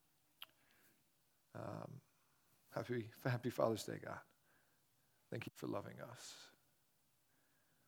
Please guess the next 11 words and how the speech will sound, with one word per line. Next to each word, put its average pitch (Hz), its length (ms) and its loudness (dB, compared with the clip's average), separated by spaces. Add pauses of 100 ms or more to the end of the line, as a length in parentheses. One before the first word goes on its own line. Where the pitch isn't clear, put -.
(3000)
I - 60 -8
thank 110 160 0
you 98 80 0
that 101 160 2
your 104 140 2
word, 110 380 4 (1160)
that 107 200 0
you, 139 300 6 (100)
in 127 140 0
your 135 120 6
word, 101 380 6